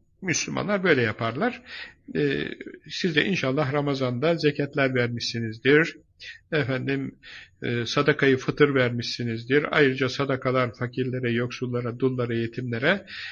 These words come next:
mali yardımlar yapmışsınızdır. Allah kabul eylesin, tekrarını nasip eylesin. Büyük mükafatlar,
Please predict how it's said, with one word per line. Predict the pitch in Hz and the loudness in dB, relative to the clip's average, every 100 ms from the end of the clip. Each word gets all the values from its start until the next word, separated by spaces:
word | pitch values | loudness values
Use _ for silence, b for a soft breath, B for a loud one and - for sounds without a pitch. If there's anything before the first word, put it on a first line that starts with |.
| B - | B 0
mali | 143 135 139 | 2 4 2
yardımlar | 139 135 131 135 127 | 2 2 2 -2 0
yapmışsınızdır. | 120 110 120 - 120 120 156 233 | 0 -2 -6 -8 -6 -8 -6 -4
Allah | 196 147 170 | -4 -2 -2
kabul | - 143 135 | 0 0 0
eylesin, | 120 113 110 202 240 - B B B | -2 -2 -2 0 0 -4 B B B
tekrarını | - 147 147 139 131 165 156 | 2 2 4 0 0 -2 -2
nasip | 127 - 127 | -2 -4 -2
eylesin. | 120 117 - 233 220 | -2 -2 -4 -6 -4
Büyük | 185 175 175 | -4 -4 -4
mükafatlar, | 160 151 135 135 127 - 180 185 | -6 -4 -4 -4 -6 0 -2 -2